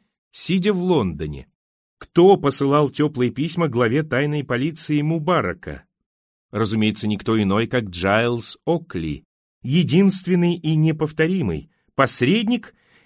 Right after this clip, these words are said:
и всесильный серый кардинал разведывательных служб. В общем, никто, кроме, может, самого Белла, не удивился, когда он получил приказ о переводе в Лондон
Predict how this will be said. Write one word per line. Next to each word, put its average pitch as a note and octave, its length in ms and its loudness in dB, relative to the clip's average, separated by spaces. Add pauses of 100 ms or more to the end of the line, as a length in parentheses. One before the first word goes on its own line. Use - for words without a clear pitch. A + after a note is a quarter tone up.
(100)
и A#3+ 200 6
всесильный F#3+ 760 0
серый D#3 320 2
кардинал A#2+ 600 0
разведывательных G2 840 -2
служб. - 460 -14 (1040)
В F#3 100 2
общем, G3+ 320 2
никто, G#3 380 2
кроме, A2+ 340 0
может, G2+ 300 0
самого A2 380 0
Белла, G#2 500 -2 (420)
не D3+ 180 4
удивился, G#3 560 2
когда F3+ 280 2
он F#3 120 2
получил F3 360 0
приказ F3 500 -2
о C#3 100 -4
переводе D3+ 480 0
в A2 120 -4
Лондон A#2 640 0